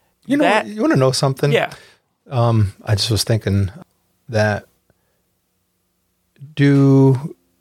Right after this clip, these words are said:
Speaker 1: we or do we not believe in the wrath of God?
Speaker 2: <laughs> Yeah.
Speaker 1: Right? Because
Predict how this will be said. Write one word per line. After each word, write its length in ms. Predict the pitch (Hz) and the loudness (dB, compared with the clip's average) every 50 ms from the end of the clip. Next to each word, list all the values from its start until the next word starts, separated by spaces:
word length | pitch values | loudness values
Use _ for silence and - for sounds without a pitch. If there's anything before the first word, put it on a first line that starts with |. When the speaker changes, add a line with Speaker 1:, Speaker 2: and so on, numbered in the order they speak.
| _ | _
Speaker 1:
we 340 | - 123 117 123 127 123 120 | -12 -6 -2 0 2 2 4
or 120 | 110 101 | 2 2
do 280 | 98 98 92 107 120 139 | 0 0 0 2 2 2
we 220 | 143 151 156 151 139 | 2 2 2 2 2
not 640 | 120 107 101 101 95 92 90 92 90 - - - - - _ _ _ _ _ _ _ | 0 0 0 0 -2 -2 -2 -4 -6 -6 -12 -14 -14 -16 _ _ _ _ _ _ _
believe 720 | - 107 95 92 98 98 98 98 104 104 98 98 - - _ _ _ _ _ _ _ _ _ _ _ _ _ | -2 -2 0 0 2 2 2 2 2 0 0 -4 -6 -14 _ _ _ _ _ _ _ _ _ _ _ _ _
in 140 | - 107 92 | -14 -10 -6
the 120 | 87 85 | -4 -2
wrath 580 | 85 87 95 98 95 98 101 101 90 - - - - - _ _ _ _ _ _ | 0 0 0 0 0 0 -2 -2 -4 -6 -12 -14 -16 -20 _ _ _ _ _ _
of 160 | 113 110 117 | -6 -6 -4
God? 520 | 110 110 82 78 76 58 - - 92 - - _ _ _ _ - | -4 -4 -4 -4 -4 -6 -8 -10 -12 -14 -16 _ _ _ _ -4
Speaker 2:
<laughs> 120 | 156 123 123 - _ _ _ _ _ _ _ _ _ _ _ _ _ _ _ _ - _ _ 208 - - _ _ _ _ _ _ - - | -4 -4 -4 -8 _ _ _ _ _ _ _ _ _ _ _ _ _ _ _ _ -20 _ _ -12 -12 -12 _ _ _ _ _ _ -14 -12
Yeah. 140 | - - - - - _ _ - - _ - - - - - - - - | -12 -12 -12 -14 -20 _ _ -20 -20 _ -20 -20 -20 -20 -20 -20 -18 -6
Speaker 1:
Right? 300 | - 92 92 95 117 - - | -4 -2 0 0 -2 -4 -6
Because 800 | 147 120 113 - - 120 120 113 110 104 107 104 98 - - - | -8 -8 -8 -6 -2 0 2 2 4 2 2 0 0 -4 -6 -8